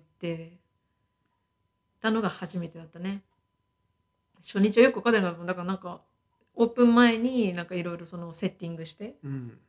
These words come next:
Speaker 1: ナイフとかフォークとかね。
Speaker 2: うん。
Speaker 1: セッティングして、でもセッティングもさ、なんかどうしていいか分かんなかったから。で、まあいろいろ聞きながら、
Speaker 2: うん。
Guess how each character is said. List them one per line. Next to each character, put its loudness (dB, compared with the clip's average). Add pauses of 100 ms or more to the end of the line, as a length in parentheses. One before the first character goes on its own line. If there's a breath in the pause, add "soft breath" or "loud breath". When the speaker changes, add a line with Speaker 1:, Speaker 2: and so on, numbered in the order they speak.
(1040)
Speaker 1:
ナ -4
イ -6
フ -14
と -20
か -20
フ -16
ォ -14
ー -18
ク -20
と -20
か -20
ね。 -10
Speaker 2:
う -16
ん。 -14 (920)
Speaker 1:
セ -20
ッ -20
テ -8
ィ -4
ン -8
グ -8
し -16
て、 -6
で -6
も -10
セ 0
ッ -6
テ 0
ィ 2
ン 0
グ 0
も 4
さ、 0
な -8
ん -14
か -12
ど -2
う -2
し -14
て -10
い -8
い -20
か -18
分 -20
か -8
ん -8
な -12
か -20
っ -20
た -20
か -20
ら。 -20 (1300)
で、 -8
ま -4
あ -10
い -6
ろ -6
い -6
ろ -10
聞 -20
き -6
な -8
が -16
ら、 -16 (140)
Speaker 2:
う -8
ん。 -12